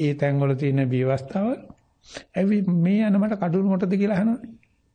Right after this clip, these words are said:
වරුවේ හී ආපු එකාට, වරුවේ හීයට ආපු එකාට ඉංගම් බලන්න ඕන කමක් නැහැ නේ. ඌ හී ආව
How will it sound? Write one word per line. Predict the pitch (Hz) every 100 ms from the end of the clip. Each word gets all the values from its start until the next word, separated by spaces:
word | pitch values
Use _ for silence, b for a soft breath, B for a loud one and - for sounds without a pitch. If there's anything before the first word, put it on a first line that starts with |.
| _ _ _ _ _ _ _ _ _ _ _ _ _ _ _ _ B B B
වරුවේ | - 110 143 131
හී | 123 131
ආපු | 127 131
එකාට, | 135 123 120 95 107
වරුවේ | 110 123 131
හීයට | 117 120 123 139
ආපු | 135 139
එකාට | 135 110 113
ඉංගම් | 131 131 139
බලන්න | 147 156 175
ඕන | 180
කමක් | 156 95
නැහැ | 101 170
නේ. | 240
ඌ | 208 214
හී | 160 135 147
ආව | 139